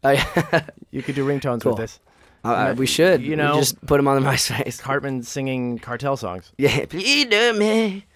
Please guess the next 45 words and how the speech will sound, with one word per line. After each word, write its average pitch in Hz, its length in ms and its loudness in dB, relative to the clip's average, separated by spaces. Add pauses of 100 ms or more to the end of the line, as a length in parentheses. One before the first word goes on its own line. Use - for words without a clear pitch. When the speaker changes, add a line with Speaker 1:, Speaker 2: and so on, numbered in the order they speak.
(480)
Speaker 1:
Have, - 120 -6
have 170 140 6
you, 226 220 4 (100)
have 175 100 4
you 190 60 0
seen 180 220 0
the, 156 140 4
uh, 104 320 2 (440)
uh, 82 280 -8
Faith 123 260 -4
Plus 127 260 -2
One 123 160 -4
episode? 156 580 -6
Speaker 2:
No, 160 220 4
no, 165 140 6
Speaker 1:
Where 147 80 4
Speaker 2:
no, 139 60 4
Speaker 1:
he's, 127 120 -2
Speaker 2:
no. - 80 -6
Speaker 1:
he's 123 200 -2 (140)
joins 120 360 -4
the, 113 160 -4
uh, 78 240 -10
well, 104 200 -8 (760)
he 143 140 -2
was 180 120 4
in 156 80 2
a 139 40 -2
band 127 340 0
with, 101 280 -4 (600)
uh, 90 200 -4 (200)
the - 180 -8
rest 104 220 -4
of - 20 -4
the 123 60 -2
guys, 131 280 0 (460)
and 113 160 -4
then, 90 300 -6 (180)
um, 85 460 -10 (520)
they 120 160 -2
didn't 120 200 0
like 117 160 -4
the 120 80 -10
songs 110 400 -6
that 87 260 -12